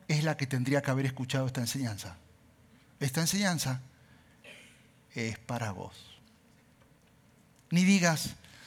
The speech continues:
"Ah, y mi hijo se acaba de ir a su clase con Beto. Van a enseñar lo mismo, no te preocupes". Pero no es para ellos, es para vos. Quiero que te centres porque no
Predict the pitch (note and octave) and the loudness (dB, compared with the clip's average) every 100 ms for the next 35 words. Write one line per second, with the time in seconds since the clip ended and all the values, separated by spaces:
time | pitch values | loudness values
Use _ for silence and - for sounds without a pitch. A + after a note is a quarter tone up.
0 | - G3 G3+ - - - - - D3+ C#3+ | -2 2 4 2 -4 -8 -8 -8 -6 -4
1 | D3 D3 F3+ - F#3 C#3 C3+ C3 E3 D#3 | -2 0 0 -2 -4 -2 -2 0 0 2
2 | C#3+ C3+ D3+ B2+ C#3+ - D3+ - C#3+ C3+ | 2 2 0 -2 -4 -4 -2 -2 -2 -4
3 | C3+ B2 A#2+ C#3 F3+ - E3 E3 E3 E3 | -2 -4 -2 0 2 2 2 0 0 0
4 | A2 G#2+ A#2 A#2+ C3+ D3 D3+ D#3 F#2+ F#2+ | -2 -4 -6 -4 -4 -4 -6 -8 -10 -18
5 | - - - - - - - - - - | -20 -20 -20 -20 -20 -20 -20 -20 -20 -20
6 | - C3+ C#3+ C#3+ E3+ - C#3+ C#3 C3+ G2+ | -8 0 2 4 2 2 2 2 2 -2
7 | - - - - - - - _ _ _ | -10 -16 -20 -20 -20 -20 -20 _ _ _
8 | _ _ A#2 - B2 C#3+ B2 - - - | _ _ -12 -4 0 0 -2 -10 -18 -20
9 | - _ - - - _ - _ _ - | -20 _ -20 -20 -20 _ -20 _ _ -6
10 | C3+ C#3+ - C3 B2 - E3+ F#3 G3 G3+ | -2 -2 -2 -4 0 2 2 2 -4 -4
11 | G#3 - - - - - - - - C#3 | -4 -4 -10 -18 -20 -20 -20 -14 -6 -6
12 | - C3+ C#3 - C#3+ D#3+ | -2 -2 0 -2 0 2